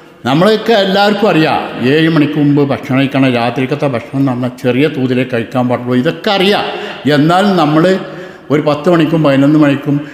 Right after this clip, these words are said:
എവിടെയെങ്കിലും വല്ല ഫാസ്റ്റ് ഫുഡോ എന്തെങ്കിലും ഉണ്ടോ എന്നിങ്ങനെ അന്വേഷിച്ച് നടക്കുക. നമ്മളെ കുട്ടികളേറ്റും പെണ്ണുങ്ങളേറ്റും നമ്മൾ അതെല്ലാം കഴിച്ചിട്ട് പിന്നെ വന്നാൽ നമുക്ക് ശരിക്കുള്ള ഉറക്കമോ വിശ്രമമോ കിട്ടുമോ? വിശ്രമം കിട്ടൂല. പകലൊക്കെ ജോലി ചെയ്ത ആളുകളാണ്,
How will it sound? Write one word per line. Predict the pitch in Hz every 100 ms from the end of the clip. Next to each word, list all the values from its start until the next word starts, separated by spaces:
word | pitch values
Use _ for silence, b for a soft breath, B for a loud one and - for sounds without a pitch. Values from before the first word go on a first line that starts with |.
| B B
എവിടെയെങ്കിലും | 123 135 143 151
വല്ല | 151 139
ഫാസ്റ്റ് | 135 117 120 -
ഫുഡോ | 131 135 123 95 -
എന്തെങ്കിലും | 127 139 147
ഉണ്ടോ | 139 135
എന്നിങ്ങനെ | 143 143 143
അന്വേഷിച്ച് | 143 127 151 151 165 143 180
നടക്കുക. | 147 110 - 120 101 B B -
നമ്മളെ | 120 135
കുട്ടികളേറ്റും | 123 - 135 139 139 135
പെണ്ണുങ്ങളേറ്റും | 131 117 123 131 127 127 120 B B B
നമ്മൾ | 120 135 139 - B B -
അതെല്ലാം | 147 156 143 131
കഴിച്ചിട്ട് | 120 107 117 - 127 - B B
പിന്നെ | - 127 131
വന്നാൽ | 143 135 143
നമുക്ക് | 143 135 143
ശരിക്കുള്ള | 135 123 - 143 143
ഉറക്കമോ | 135 113 - 139
വിശ്രമമോ | 123 - 135 139
കിട്ടുമോ? | 131 131 131 92 -
വിശ്രമം | 123 - 120 120
കിട്ടൂല. | 101 104 87 - B -
പകലൊക്കെ | 131 147 165 151
ജോലി | 147 143 151
ചെയ്ത | 151 131
ആളുകളാണ്, | 123 104 92 82